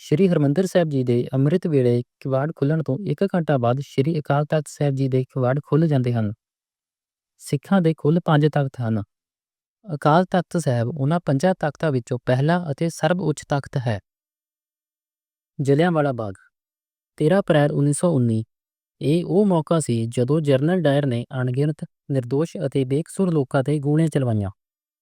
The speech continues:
ਜਲਿਆਂਵਾਲਾ ਬਾਗ ਕਤਲੇਆਮ ਅੰਮ੍ਰਿਤਸਰ ਦੇ ਇਤਿਹਾਸ ਦਾ ਇੱਕ ਦੁਖਦਾਈ ਅਧਿਆਇ ਹੈ। ਅੱਜ ਵੀ ਇਹ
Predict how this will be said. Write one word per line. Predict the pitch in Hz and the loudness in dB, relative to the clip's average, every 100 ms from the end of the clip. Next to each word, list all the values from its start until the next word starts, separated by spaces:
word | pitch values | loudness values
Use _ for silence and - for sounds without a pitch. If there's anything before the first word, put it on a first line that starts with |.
| _ _ _ _ _ - | _ _ _ _ _ -8
ਜਲਿਆਂਵਾਲਾ | 131 131 180 180 165 160 | 0 2 2 4 2 2
ਬਾਗ | 131 107 120 | 0 -2 -2
ਕਤਲੇਆਮ | 127 120 113 110 131 | -2 0 0 0 -2
ਅੰਮ੍ਰਿਤਸਰ | 139 147 180 - 180 | 0 0 0 -2 -2
ਦੇ | 151 135 | 0 -2
ਇਤਿਹਾਸ | 127 143 127 139 - | -2 -2 -2 -2 -2
ਦਾ | 131 | -2
ਇੱਕ | 120 123 - | -2 -4 -4
ਦੁਖਦਾਈ | 135 131 131 127 147 170 | -2 -2 0 0 0 -2
ਅਧਿਆਇ | 160 151 131 | 0 2 2
ਹੈ। | 107 98 _ _ _ _ _ _ _ _ _ _ _ _ _ _ _ _ _ _ | -2 -8 _ _ _ _ _ _ _ _ _ _ _ _ _ _ _ _ _ _
ਅੱਜ | 156 147 160 | -2 0 2
ਵੀ | 170 135 | 2 2
ਇਹ | - 139 | 2 0